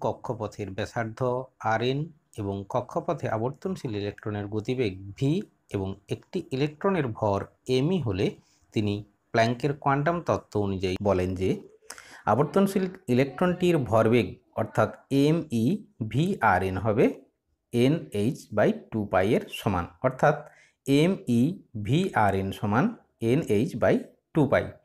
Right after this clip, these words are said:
যেখানে এন সমান প্রিন্সিপাল কোয়ান্টাম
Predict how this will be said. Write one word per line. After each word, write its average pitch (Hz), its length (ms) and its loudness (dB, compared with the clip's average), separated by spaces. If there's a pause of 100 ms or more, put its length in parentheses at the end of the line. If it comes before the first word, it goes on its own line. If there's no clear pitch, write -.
(200)
যেখানে 143 380 2 (500)
এন 147 100 4 (140)
সমান 110 280 2 (380)
প্রিন্সিপাল 156 580 0 (160)
কোয়ান্টাম 95 380 0